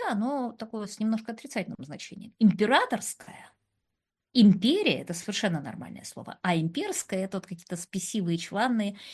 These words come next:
имперцы. А Петербург — имперская столица или европейский город? Давайте подискутируем. Действительно, давайте подискутируем. Но мы уже привыкли, что, оказывается, Одесса,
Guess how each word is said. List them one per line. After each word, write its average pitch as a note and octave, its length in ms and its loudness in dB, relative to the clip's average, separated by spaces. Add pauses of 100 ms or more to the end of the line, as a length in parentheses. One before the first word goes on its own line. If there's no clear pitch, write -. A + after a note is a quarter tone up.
(140)
имперцы. F#3+ 800 4 (1500)
А G3+ 420 0 (220)
Петербург — G4 640 -2 (520)
имперская C#4 1000 2
столица - 640 -10
или A3 160 -4
европейский G#3+ 500 -8
город? D3+ 300 -10
Давайте B3 380 -8
подискутируем. - 720 -14 (840)
Действительно, E4 420 -8
давайте A#3+ 240 -2
подискутируем. F3+ 720 -8
Но F3+ 100 0
мы G#3+ 140 2
уже G3+ 140 -4
привыкли, G3+ 400 -6
что, - 180 -10
оказывается, D#3+ 500 -10
Одесса, B3+ 480 -8